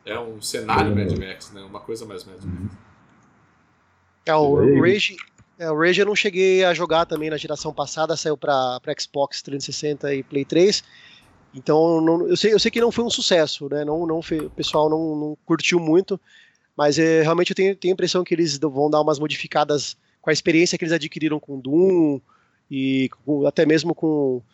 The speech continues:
Speaker 3: com Wolfenstein, né? Que a Bethesda também que foi, que distribuiu, né? O, o Wolfenstein. Então, acho que vai ser um jogo, parece um jogo bacana pela, pelo material que foi mostrado. Vamos ver,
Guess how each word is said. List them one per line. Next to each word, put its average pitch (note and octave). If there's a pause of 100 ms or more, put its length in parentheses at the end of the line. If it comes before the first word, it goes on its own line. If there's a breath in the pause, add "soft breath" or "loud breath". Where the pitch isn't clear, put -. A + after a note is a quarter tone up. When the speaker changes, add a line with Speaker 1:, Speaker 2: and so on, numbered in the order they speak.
(200)
Speaker 3:
com -
Wolfenstein, D#3+
né? D#3+
Que -
a D#3+
Bethesda D3+
também D3
que -
foi, D#3
que -
distribuiu, D3+
né? D#3+
O, C#3 (560)
o C#3
Wolfenstein. D3
Então, F#3+
acho G3
que G#3+
vai G#3+
ser -
um G#3
jogo, F3+ (460)
parece G#3
um A3+
jogo G#3+
bacana F3
pela, D#3+
pelo E3
material D#3+
que -
foi E3+
mostrado. E3
Vamos F#3
ver, F#3+